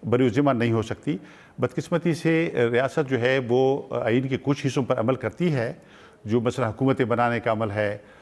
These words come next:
آ، گورنر اور وزیر اعظم اور وزیر اور وزیر اعلیٰ، لیکن جو، آ، آرٹیکل نو سے آرٹیکل اٹھتیس تک جو سماجی ذمہ داریاں ریاست نے سنبھالی ہیں، لوگوں کو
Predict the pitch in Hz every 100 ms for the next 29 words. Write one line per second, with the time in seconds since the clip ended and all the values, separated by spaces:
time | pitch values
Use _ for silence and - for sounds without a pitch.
0 | - - - - 104 104 95 110 120 120
1 | 113 107 101 104 98 110 107 113 107 98
2 | 104 107 95 107 117 107 98 101 101 104
3 | 127 123 - - - - 127 139 120 123
4 | 147 143 151 127 120 127 127 113 131 135
5 | 120 123 120 110 113 147 139 127 127 120
6 | 107 117 131 104 - 127 135 - 107 -
7 | - - - - _ - 110 123 131 -
8 | - 117 123 139 143 113 110 110 110 120
9 | 120 104 95 120 98 - 95 101 113 101
10 | 90 - - - - - - - - 127
11 | 113 117 113 113 104